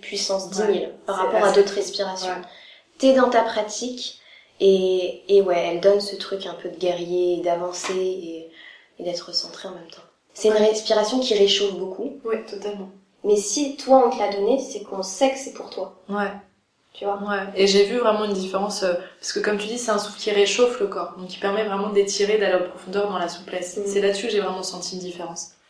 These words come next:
Speaker 2: C'est pour ça que c'est un vrai, vrai trava-, enfin, c'est un vrai travail, le yoga. C'est une sacrée discipline, quoi.
Speaker 1: Ouais.
Speaker 2: C'est pour ça que je trouve ça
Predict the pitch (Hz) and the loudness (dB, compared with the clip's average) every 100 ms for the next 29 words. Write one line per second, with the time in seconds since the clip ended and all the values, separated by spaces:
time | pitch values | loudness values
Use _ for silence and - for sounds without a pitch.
0 | _ _ _ _ _ _ _ - - - | _ _ _ _ _ _ _ -20 -14 -2
1 | 262 254 190 185 185 214 196 196 202 - | 0 0 -2 -4 0 2 2 0 -2 -2
2 | 190 - 185 170 165 156 165 - 165 160 | -4 -4 -4 -4 -4 -6 -6 -6 -4 -4
3 | 156 156 156 160 - - _ _ - 180 | -4 -8 -6 -6 -8 -20 _ _ -8 -6
4 | 175 - 233 226 233 202 202 - - 196 | -6 0 2 0 -2 -6 -8 -10 -10 -10
5 | 190 - - - _ 170 156 - _ - | -8 -10 -12 -18 _ -12 -12 -14 _ -12
6 | 226 214 262 254 - 196 196 190 | -8 0 2 2 -4 -2 0 0